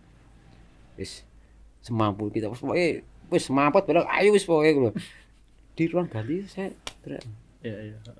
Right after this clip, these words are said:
Speaker 1: Bener, Mas. Apalagi banyak yang pemain senior juga kan.
Speaker 2: Hmm.
Speaker 1: Tapi saya nggak mau tahu, wis pokoke kita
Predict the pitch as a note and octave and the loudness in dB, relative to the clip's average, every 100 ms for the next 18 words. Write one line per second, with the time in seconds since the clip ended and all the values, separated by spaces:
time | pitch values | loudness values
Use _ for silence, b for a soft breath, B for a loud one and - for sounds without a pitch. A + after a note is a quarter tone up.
0 | G#2+ C3+ D3 G#2 - G#2+ A#2 D3+ B2+ G#2+ | -6 -4 -2 -6 -8 -4 -2 -2 -2 -2
1 | G#2 A#2 A#2 A#2 A#2 B2 B2 C3+ C3 G2+ | -2 -2 -2 -4 -2 -2 -2 -2 0 0
2 | G#2+ A#2 b b A#2 G#2+ G#2+ G#2+ B2+ G#2 | -2 -8 b b -20 -18 -12 -6 -4 -2
3 | D2+ G2 G2 G2+ F#2+ G2 E2+ G#2+ A2 A2 | -4 -6 -6 -6 -6 -6 -6 -6 -4 -4
4 | G#2+ | -4